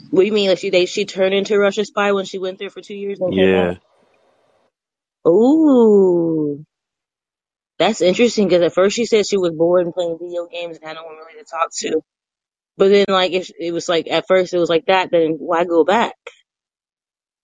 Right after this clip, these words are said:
Speaker 1: Good question. Good thoughts. This is prof-, this is, uh, thought-provoking. Um,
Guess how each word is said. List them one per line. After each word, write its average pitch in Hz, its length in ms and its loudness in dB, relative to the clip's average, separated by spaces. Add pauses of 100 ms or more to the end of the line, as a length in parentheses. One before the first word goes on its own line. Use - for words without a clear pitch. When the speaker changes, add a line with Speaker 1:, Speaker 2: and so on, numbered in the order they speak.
(1040)
Speaker 1:
Good 180 160 0
question. 170 520 -4 (1000)
Good 269 180 2
thoughts. - 520 -6 (240)
This - 180 -8
is 143 80 -10
prof-, 185 280 -6 (200)
this 175 140 0
is, 180 160 -4
uh, 170 120 2
thought-provoking. 165 880 0 (760)
Um, 175 420 2